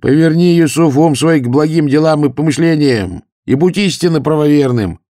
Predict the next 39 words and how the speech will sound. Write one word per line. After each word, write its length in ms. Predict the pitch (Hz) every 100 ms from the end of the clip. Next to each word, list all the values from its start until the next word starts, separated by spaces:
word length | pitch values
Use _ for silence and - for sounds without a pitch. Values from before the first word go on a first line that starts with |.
| _ _ _ _ _ _
Вот 160 | 104 110
тут 220 | 151 123
Юсуф 360 | 120 - 123 107
еще 200 | - 104
не 100 | 95
был 160 | 80
уверен. 400 | 76 71 - - _ _ _ _ _ _ -
То 60 |
есть 260 | 113 - - -
не 140 | 117
был 160 | 110 113
уверен, 300 | 117 104 92
что 200 | - 107
он 180 | 92
точно 380 | - 120 - 95
хочет 320 | - 95 92
быть 240 | 85 82 _
истинно 460 | 107 - - 98 85
правоверным. 720 | 92 95 104 98 76 71 - _ _ _ _
Потому 200 | 92 123
что, 160 | 120 120
например, 360 | 113 113 113
ходили 380 | 95 104 113 110
слухи, 360 | 101 143 131 104
что 180 | - 92
в 40 |
городах 540 | 90 98 98 143 165
уже 180 | 98 80
никто 380 | 95 139 - 135
в 80 | 85
Аллаха 360 | 85 85 -
не 140 | 80 80
верует, 440 | 87 123 67 62 _ _ _ _ _ _
а 120 | 95
вместо 340 | 104 113 - 110
Аллаха 320 | 110 160 90
там 180 | 82 76
пионерская 540 | 78 78 82 - 78
организация. 800 | 76 80 - 76 110 - 120